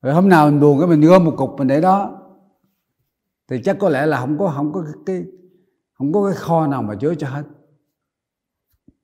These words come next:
Nhưng thật vốn vị là nó không có. Nó không có hình tướng. Nó chỉ, nó chỉ tích tụ ở trong tâm chúng ta mà thôi. Vậy thì, vậy thì đâu có cần phải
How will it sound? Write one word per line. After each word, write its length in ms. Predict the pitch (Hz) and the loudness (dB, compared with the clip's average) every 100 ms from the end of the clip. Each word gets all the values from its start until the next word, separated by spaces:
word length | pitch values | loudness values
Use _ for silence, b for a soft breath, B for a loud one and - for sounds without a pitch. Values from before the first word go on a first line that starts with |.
| _ _ _ _ _ _ _ _ _ - | _ _ _ _ _ _ _ _ _ -4
Nhưng 160 | 233 | -2
thật 160 | 190 107 | 0 0
vốn 220 | 160 254 214 | 2 2 2
vị 120 | 170 | -2
là 100 | 156 | -4
nó 160 | 139 | -4
không 140 | 160 180 | -6 -10
có. 220 | 190 190 - _ _ _ _ _ _ _ _ _ _ _ _ _ _ _ _ _ _ _ _ _ _ _ _ _ - | -12 -14 -18 _ _ _ _ _ _ _ _ _ _ _ _ _ _ _ _ _ _ _ _ _ _ _ _ _ -10
Nó 60 | |
không 80 | 196 | -6
có 100 | 190 | -4
hình 160 | 139 107 | -4 -6
tướng. 180 | 139 170 _ _ _ _ _ _ _ _ | -10 -14 _ _ _ _ _ _ _ _
Nó 80 | 180 - | -10 -4
chỉ, 380 | 185 - - - | -4 -4 -16 -4
nó 80 | 240 - | -4 -2
chỉ 180 | 147 262 | -2 -2
tích 120 | 247 - | -2 -4
tụ 220 | 131 104 | -8 -6
ở 60 | 127 | -10
trong 200 | 151 135 | -10 -10
tâm 200 | 135 131 | -10 -10
chúng 140 | 156 139 | -12 -10
ta 140 | 117 | -12
mà 180 | 98 87 | -14 -16
thôi. 100 | 90 _ _ _ _ _ _ _ _ - | -20 _ _ _ _ _ _ _ _ -8
Vậy 160 | 135 123 | -8 -6
thì, 300 | 127 120 - | -10 -10 -10
vậy 120 | 117 117 | -10 -8
thì 100 | 113 | -10
đâu 140 | 139 | -8
có 100 | 160 147 | -10 -10
cần 300 | 117 107 104 - _ _ _ _ _ _ _ _ _ _ _ _ _ _ _ _ | -10 -10 -14 -20 _ _ _ _ _ _ _ _ _ _ _ _ _ _ _ _
phải 100 | - | -12